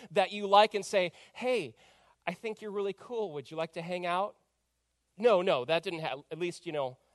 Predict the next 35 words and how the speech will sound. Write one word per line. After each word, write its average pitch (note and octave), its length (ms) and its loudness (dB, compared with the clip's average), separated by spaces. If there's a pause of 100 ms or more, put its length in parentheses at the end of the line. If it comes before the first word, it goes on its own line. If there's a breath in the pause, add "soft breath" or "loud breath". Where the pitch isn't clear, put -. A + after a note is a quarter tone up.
(220)
not D#3 240 2
for D#3+ 100 -2
me. C#3 360 -4
Maybe E3+ 340 0
all E3+ 180 8
of D3 120 0
you F3+ 480 -2 (180 loud breath)
were D3+ 220 -2
that C#3 180 0
person, B2 380 -8
but A2+ 160 -8
no. G#2+ 160 -10 (440 soft breath)
Now, F#3 180 2
this A#3+ 200 0
is A#3+ 140 -6
a A#3 40 2
great G#3 280 -4
conversation, G3+ 800 -2
and, E3+ 260 -4 (320 soft breath)
and F3 180 -2
at F3 120 0
its - 120 -6
first G#3+ 300 -2
read, G#3 160 -8
you F#3 80 -8
think, F#3 260 -6
"Why G3 380 0
is G3+ 240 -2
Jesus F#3+ 560 -8
asking F#3+ 440 -4
this E3 120 -10
question? A3+ 480 -8 (220 loud breath)
Why A3+ 380 6
is A3 200 2
Jesus G#3 720 -4